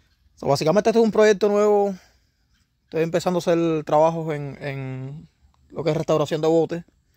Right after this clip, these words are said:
Y esto es, tenemos un Parker veintiuno. Eh, Q D cabin. Era Q D cabin. Y entonces lo que, lo que hice básicamente fue,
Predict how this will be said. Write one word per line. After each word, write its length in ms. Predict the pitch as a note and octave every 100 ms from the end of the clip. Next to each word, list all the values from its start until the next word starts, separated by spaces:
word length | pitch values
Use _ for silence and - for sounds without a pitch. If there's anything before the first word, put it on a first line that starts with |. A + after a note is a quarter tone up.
| _ _ _ _ _ _ -
Y 140 | C#3+
esto 300 | C3+ - D#3
es, 360 | D#3 E3 - -
tenemos 260 | D3+ D3+ D3+
un 320 | D#3 D3+ D3
Parker 260 | - D#3+ D#3+
veintiuno. 720 | D#3 D3+ E3 E3+ F#3 F3 A3 - _ _ _ _ _ _ _ - _ _ _ - _ _ _ _ _ _ _
Eh, 840 | D3+ C3 B2 A#2+ A#2 A2+ B2 C3+ - -
Q 140 | - E3
D 120 | D#3
cabin. 480 | D#3+ E3 F3+ E3+ F#3+ - _ _ _ _ _ -
Era 380 | E3 D#3+ D#3 - _ -
Q 160 | - D3+
D 100 | C#3+
cabin. 380 | D#3 D3+ D3 F#3+ _ _ _ _ _ _ _ _ _ _ _ _ _ _ - - - -
Y 80 | -
entonces 300 | B2+ C#3 D3+
lo 80 | B2+
que, 240 | C3+ C#3
lo 160 | - C#3+
que 140 | C3
hice 180 | D#3 F#3+
básicamente 680 | F3 F3+ E3+ F3 G3 F3 F3+
fue, 460 | A3 G3+ F#3 G3+